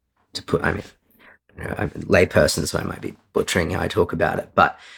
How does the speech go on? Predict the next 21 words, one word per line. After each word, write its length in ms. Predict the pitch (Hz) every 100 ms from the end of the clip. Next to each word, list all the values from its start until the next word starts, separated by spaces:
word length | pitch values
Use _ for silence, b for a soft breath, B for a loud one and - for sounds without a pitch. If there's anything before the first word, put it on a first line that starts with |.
| B B -
there 320 | 117 117 113
must 240 | 107 -
have 80 | 110
been 180 | 104 87
a 60 |
time 320 | 82 87 80 80
where 200 | 80 78
that 200 | 80 92
implant 380 | 80 87 85 78
wore 180 | 80 87
off 220 | - -
before 340 | 82 - 87
my 160 | 82 82
estrogen 500 | 80 - - 85 -
went 160 | 85
up, 160 | 87 - _ -
back 240 | 80 80
up. 180 | 87 82 B B
I've 140 | - 107
only 200 | 107 85
just, 420 | 85 85 - -